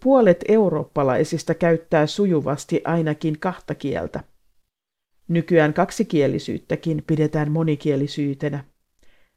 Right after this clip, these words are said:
Euroopan unioni tukee aktiivisesti kielten moninaisuutta,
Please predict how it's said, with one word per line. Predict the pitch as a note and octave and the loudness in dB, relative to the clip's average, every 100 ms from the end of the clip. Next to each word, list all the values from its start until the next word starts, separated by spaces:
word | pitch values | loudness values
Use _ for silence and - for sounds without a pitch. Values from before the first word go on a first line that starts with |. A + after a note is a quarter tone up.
| _ | _
Euroopan | - A3 D4 C#4+ B3 | 2 6 6 4 2
unioni | - B3+ A3 D3 D3 D3+ - | 4 6 6 4 2 0 -4
tukee | E3+ E3+ D#3 - | -4 2 2 2
aktiivisesti | F3+ - - C#3+ C#3+ D3 D3 - | -2 -2 -2 0 0 0 -2 -4
kielten | D#3 E3+ D3+ C#3+ D3 | -4 0 0 0 -2
moninaisuutta, | D3+ E3 D3 C#3 C#3+ D3+ C#3+ - | 0 0 0 -2 -2 -4 -6 -4